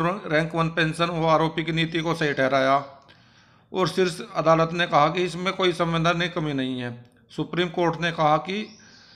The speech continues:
नीति में पाँच साल में जो पेंशन की समीक्षा का प्रावधान है बिल्कुल सही है। तो इसी प्रावधान के तहत सरकार ने एक जुलाई दो हज़ार उन्नीस की तारीख से पेंशन की समीक्षा करने को सरकार को आदेश दिया है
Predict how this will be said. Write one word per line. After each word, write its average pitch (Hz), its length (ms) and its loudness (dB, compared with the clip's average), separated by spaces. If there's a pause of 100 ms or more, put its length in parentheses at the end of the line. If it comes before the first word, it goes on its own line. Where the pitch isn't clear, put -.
(180)
नीति 165 300 0
में 202 200 0
पाँच 180 200 2
साल 175 240 6
में 185 100 0
जो 175 100 -2
पेंशन 170 400 0
की 165 60 -6
समीक्षा 170 540 2 (200)
का 160 80 -2
प्रावधान 151 460 2
है 175 100 0
बिल्कुल 175 280 -4
सही 143 240 -2
है। 165 200 0 (1080)
तो 190 220 -2
इसी 185 220 -4
प्रावधान 170 500 2 (840)
के 165 60 2
तहत 165 200 0
सरकार 170 340 4
ने 185 140 4
एक 170 80 2
जुलाई 180 260 4
दो 170 100 2
हज़ार 160 200 4
उन्नीस 175 280 -4
की 180 140 -6
तारीख 165 280 2
से 196 140 -4
पेंशन 170 440 -2
की 175 80 -2
समीक्षा 170 360 -4
करने 160 280 -4
को 156 100 -2
सरकार 143 340 0
को 135 100 -2
आदेश 135 220 -2
दिया 151 240 0
है 196 180 -2